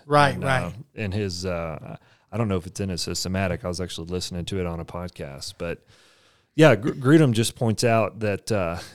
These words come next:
Speaker 2: you know, he, he went to the University of Cambridge, of course, and did these different doctoral seminars as a
Speaker 1: Mm-hmm.
Speaker 2: student, was sitting in these different seminars with these brilliant,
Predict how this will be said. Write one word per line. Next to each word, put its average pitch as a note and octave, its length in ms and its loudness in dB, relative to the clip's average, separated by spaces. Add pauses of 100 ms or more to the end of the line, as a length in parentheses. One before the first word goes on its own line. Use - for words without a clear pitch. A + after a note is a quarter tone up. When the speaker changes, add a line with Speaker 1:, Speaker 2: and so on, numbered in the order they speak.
Speaker 2:
you A2+ 140 -6
know, G#2 140 0
he, G#2+ 340 -4
he A2+ 160 0
went A2 300 -2
to F2+ 400 0 (100)
the A2+ 80 -4
University G2+ 500 0
of F2 120 -6
Cambridge, F#2+ 480 -2
of F2 100 -10
course, F2+ 380 -4
and F#2+ 100 -6
did F2+ 160 -2
these E2+ 180 -6
different F2 300 -8
doctoral E2+ 460 -4
seminars F2 580 -4
as E2 80 -8
a - 40 -2
Speaker 1:
Mm-hmm. A#2+ 80 -2
Speaker 2:
student, F#2 520 -2
was E2+ 140 -10
sitting F#2 260 -4
in F2+ 80 -4
these F2 160 -6
different - 300 -10
seminars F2+ 560 -4
with F2+ 120 -8
these F2 200 -8
brilliant, G2+ 1120 0